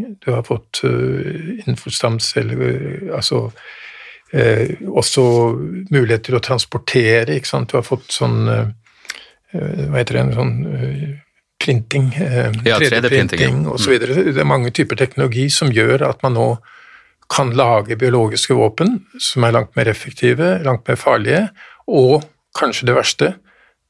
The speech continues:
Speaker 1: er i stand til å rette det mot bestemte grupper.
Speaker 2: Mm. Ja.
Speaker 1: Så er det en sånn, en sånn skrekkvisjon, for det finnes jo en eller annen sånn gene som gjør at vi tåler melk, mens de s-,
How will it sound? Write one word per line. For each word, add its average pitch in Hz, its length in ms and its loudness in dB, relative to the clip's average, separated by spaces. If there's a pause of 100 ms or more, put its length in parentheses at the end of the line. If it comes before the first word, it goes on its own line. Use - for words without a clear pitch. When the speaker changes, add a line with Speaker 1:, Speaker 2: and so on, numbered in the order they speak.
(240)
Speaker 1:
er 120 140 2
i - 20 2
stand 113 300 0
til 143 100 2
å 131 60 2
rette - 240 -6
det 117 80 -2
mot 117 160 -2
bestemte 107 500 -2
grupper. - 300 0 (240)
Speaker 2:
Mm. 87 300 0 (1300)
Ja. 85 80 2
Speaker 1:
Så 185 160 -2 (200)
er 139 120 2
det 123 160 0
en 131 100 2
sånn, 127 220 2 (260)
en 139 220 2
sånn 135 180 0
skrekkvisjon, 127 600 0
for - 80 2
det 127 80 2
finnes 135 220 0
jo 170 40 4
en 135 80 2
eller 127 140 2
annen 117 100 -4
sånn 123 200 -4 (180)
gene 123 500 2
som 139 160 0
gjør 117 220 4
at - 160 -4
vi 117 100 -4
tåler 113 540 0 (800)
melk, - 440 -2 (580)
mens 120 160 0
de 143 80 4
s-, - 160 0